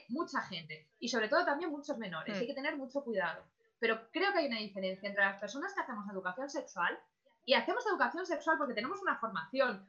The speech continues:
Speaker 1: no es porque a mí me apetezca, no es porque yo me haya leído un libro, y, no, tengo una formación. O, o, o bueno, como algunas personas que se inventan títulos y dicen, "Yo soy no sé qué", y es como, "Y,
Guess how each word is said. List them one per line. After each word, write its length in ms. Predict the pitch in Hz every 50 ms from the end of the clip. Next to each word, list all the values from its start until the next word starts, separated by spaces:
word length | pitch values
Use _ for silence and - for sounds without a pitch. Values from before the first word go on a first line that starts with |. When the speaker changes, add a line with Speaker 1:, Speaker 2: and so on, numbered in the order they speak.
| _ _ -
Speaker 1:
no 100 | 247 339
es 40 | 403
porque 180 | 403 403 403 277
a 40 | 294
mí 100 | 294 294
me 80 | 294
apetezca, 680 | 247 - 196 - 247 220 226 - - - 175 165 - - -
no 120 | 233 269
es 80 | 320 -
porque 320 | - 349 330 - 269 254
yo 80 | 240 269
me 100 | 269 262
haya 140 | 262 247 233
leído 280 | 240 233 233 233 220
un 80 | 208 196
libro, 500 | 214 254 254 226 226 214 190 190 - - _ _
y, 140 | 247 226 -
no, 320 | 254 262 247 185 165 - - _ _ _ _ _ _ _
tengo 160 | 339 370 415
una 160 | 440 - - -
formación. 480 | 208 196 180 160 - - - 202 175 - - - - - - -
O, 80 | 254 269 247
o, 600 | 233 202 - 226 285 240 214 208 196 - - 226
o 40 | 226
bueno, 220 | 233 277 370 330
como 140 | - 208 202
algunas 280 | 196 196 214 233 262 285
personas 360 | - 220 214 - 359 349 -
que 80 | - 226
se 80 | 202 220
inventan 440 | 202 240 269 247 277 277 269 240
títulos 520 | - 339 349 - - 320 277 277 - 466 - - - _ _ _ _ _ _ _ _ _ _ -
y 60 | 262 254
dicen, 260 | 254 254 247 240 240 240
"Yo 100 | 302 349
soy 720 | 427 - - 415 466 480 494 508 480 466 - - - - 262
no 120 | 254 247
sé 240 | 247 240 226 214 -
qué", 340 | - 254 254 214 190 - - -
y 100 | 233 220
es 80 | 214
como, 220 | - 208 196 190 175
"Y, 280 | 170 170 170 - 190